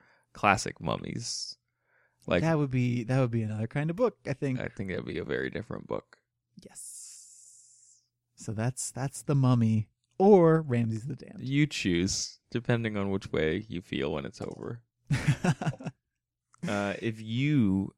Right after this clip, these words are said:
Speaker 1: have a sexy mummy story that you'd like us to read on air, <laughs> keep it short.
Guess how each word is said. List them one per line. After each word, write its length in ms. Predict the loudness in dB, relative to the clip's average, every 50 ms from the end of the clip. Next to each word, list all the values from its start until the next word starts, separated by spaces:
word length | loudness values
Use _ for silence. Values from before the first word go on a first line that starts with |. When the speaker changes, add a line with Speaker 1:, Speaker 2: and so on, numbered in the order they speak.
| _ _ -8
Speaker 1:
have 520 | -6 -6 -4 -4 -4 -4 -4 -4 -6 -6 -8
a 60 | -8 -8
sexy 480 | -8 -6 -6 -6 -6 -8 -10 -12 -10
mummy 300 | -6 -4 -4 -4 -4 -6
story 420 | -8 -6 -6 -6 -4 -4 -6 -6 -6
that 120 | -6 -6 -6
you'd 180 | -6 -8 -6
like 240 | -4 -6 -6 -6 -8
us 360 | -8 -8 -8 -10 -12 -14 -16 _ _ _ -16
to 120 | -14 -12
read 240 | -12 -10 -10 -8 -8
on 140 | -10 -10 -8 -10
air, 300 | -10 -8 -8 -10 -12 -14 _ _ _ _ _ _ _ _ _ -4 0 0 0
<laughs> 640 | 0 0 -2 -8 -12 -16 -20 -20 _ -20 _ -20 -10
keep 180 | -8 -8 -8
it 80 | -6 -8
short. 320 | -6 -6 -4 -4 -6 -6